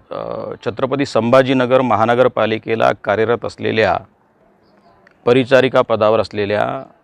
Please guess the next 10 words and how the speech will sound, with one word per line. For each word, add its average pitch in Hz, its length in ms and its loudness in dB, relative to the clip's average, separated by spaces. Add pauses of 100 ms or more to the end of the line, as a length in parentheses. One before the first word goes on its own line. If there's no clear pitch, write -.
(200)
मातंग 127 680 0 (680)
समाजाच्या 113 640 0
माझ्या 113 280 0
भगिनीची 104 680 -8 (1080)
निर्मम 147 720 2 (100)
हत्या 117 340 -2
झालेली 104 320 0
आहे. 82 200 -4 (1400)
त्यामुळे 147 380 6
आज 131 400 4